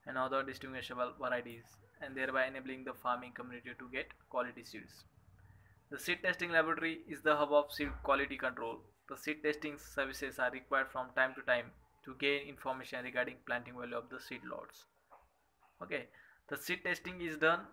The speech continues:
in seed testing laboratories. Okay, the seed testing laboratory is the hub of seed quality control. Okay, the seed testing is possible for all those who produces, sell and use seeds. Okay, the objectives and importance of seed testing. The seed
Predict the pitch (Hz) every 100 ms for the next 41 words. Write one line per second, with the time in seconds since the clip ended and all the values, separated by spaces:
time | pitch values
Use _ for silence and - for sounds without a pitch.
0 | - - 160 165 160 156 151 151 143 127
1 | 123 - 117 - 175 185 151 - - 170
2 | 160 170 160 156 160 156 147 160 147 147
3 | 165 - - - 151 151 135 135 131 123
4 | - 113 - - 165 - _ _ - 147
5 | 190 196 185 185 180 170 151 151 156 147
6 | 139 143 147 160 165 156 151 - _ _
7 | _ - 147 147 147 143 139 120 - 147
8 | 139 143 139 135 135 - _ _ - 123
9 | 113 - - - - 190 - _ _ _
10 | _ _ - - - _ _ 139 131 -
11 | 175 196 185 170 165 170 165 160 156 156
12 | 143 139 - 123 123 - _ - _ -
13 | 131 180